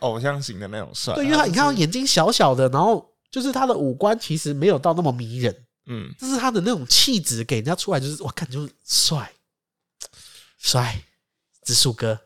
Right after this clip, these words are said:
Speaker 1: 好。
Speaker 2: 江直树。然后那时候呢，我，我恶作剧之吻应该是我长大之后唯一还有回去重看的一部剧，而且我重看了两次。
Speaker 1: 嗯。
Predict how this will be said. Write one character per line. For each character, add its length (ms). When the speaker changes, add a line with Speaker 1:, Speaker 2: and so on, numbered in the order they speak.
Speaker 1:
好。 200
Speaker 2:
江 180
直 140
树。 240
然 100
后 120
那 100
时 180
候 260
呢， 460
我， 580
我 100
恶 100
作 140
剧 240
之 180
吻 140
应 60
该 120
是 120
我 340
长 160
大 220
之 180
后 200
唯 220
一 320
还 120
有 80
回 160
去 120
重 240
看 180
的 80
一 80
部 160
剧， 140
而 100
且 80
我 100
重 160
看 180
了 80
两 200
次。 240
Speaker 1:
嗯。 180